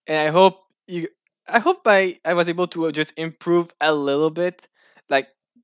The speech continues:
I have included, like, the team building for this. Yeah, I, I think at this point it's just gonna become my thoughts of the season.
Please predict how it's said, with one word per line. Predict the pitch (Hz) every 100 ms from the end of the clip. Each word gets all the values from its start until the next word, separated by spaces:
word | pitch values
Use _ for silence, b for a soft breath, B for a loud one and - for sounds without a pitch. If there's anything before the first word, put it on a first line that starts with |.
| _ _
I | 170
have | 214
included, | 220 190 - 175 180
like, | 151
the | 127
team | - 151 180
building | 185 175 185 196 180 -
for | 190
this. | 196 190 - _ _ _
Yeah, | 139
I, | 151 165
I | 208
think | 302
at | 190
this | 165
point | 180 170
it's |
just | 151 151
gonna | 147 135
become | 135 151 143 139
my | 131
thoughts | 120 - 123 131
of | - 131
the | 123
season. | 120 113 131 135